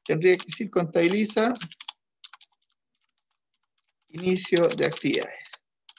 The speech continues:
Empresa, y ahí usted le va puesto el nombre de la empresa, ¿cierto? Este es un asiento tipo, ¿cierto? De apertura.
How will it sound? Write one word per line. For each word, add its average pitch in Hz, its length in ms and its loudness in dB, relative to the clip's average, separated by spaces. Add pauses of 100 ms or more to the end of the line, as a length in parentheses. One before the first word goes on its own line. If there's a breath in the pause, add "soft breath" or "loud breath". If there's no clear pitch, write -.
(2000)
Empresa, 160 760 -2 (1000)
y 143 80 -2
ahí 147 120 2
usted 143 320 0
le 139 320 0 (480)
va 127 120 2
puesto 123 240 -4
el 127 100 -2
nombre 120 260 -2
de 110 60 -4
la 113 60 -2
empresa, - 360 -14
¿cierto? 151 300 -12 (320 loud breath)
Este 277 280 2
es 233 120 0
un 214 80 4
asiento 202 460 2
tipo, 139 320 -2
¿cierto? 151 340 -6
De 139 100 4
apertura. 117 680 -2